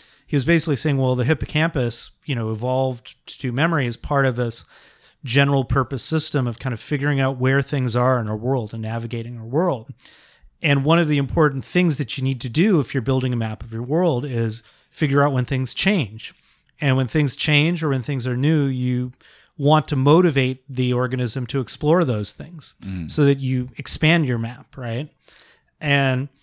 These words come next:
Speaker 1: you know, I think in humans, at least, the hippocampus does more than mapping, and I have some disagreements about some of the theories, but I think that idea is really supported by lots of scientific evidence. And I think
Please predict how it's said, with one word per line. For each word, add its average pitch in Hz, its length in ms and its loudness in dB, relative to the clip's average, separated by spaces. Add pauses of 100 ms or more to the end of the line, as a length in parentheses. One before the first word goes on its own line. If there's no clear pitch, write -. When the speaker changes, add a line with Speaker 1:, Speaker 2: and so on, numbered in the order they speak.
(760)
Speaker 1:
you 151 80 4
know, 139 100 4
I 147 80 2
think 139 220 -4
in 120 100 -4
humans, 151 400 0
at 123 60 -2
least, 123 240 -4
the 135 60 -4
hippocampus 120 520 -4
does 110 180 -4
more 117 240 -2
than 107 160 -8
mapping, 113 600 -8
and 120 320 -10
I 135 60 -16
have 123 320 -12
some 120 220 -8
disagreements 131 540 -2
about 120 160 -4
some 127 140 -8
of 117 60 -6
the 117 80 -6
theories, 175 360 2
but 131 140 -6
I 127 60 -2
think 156 180 -4
that 135 160 0
idea 123 580 -2 (480)
is 131 240 -2
really 139 540 4 (560)
supported 139 480 2
by 120 140 -2
lots 120 360 -6
of 127 80 -8
scientific 120 560 -6
evidence. 135 520 -2
And 135 100 -8
I 117 80 -4
think 131 320 -6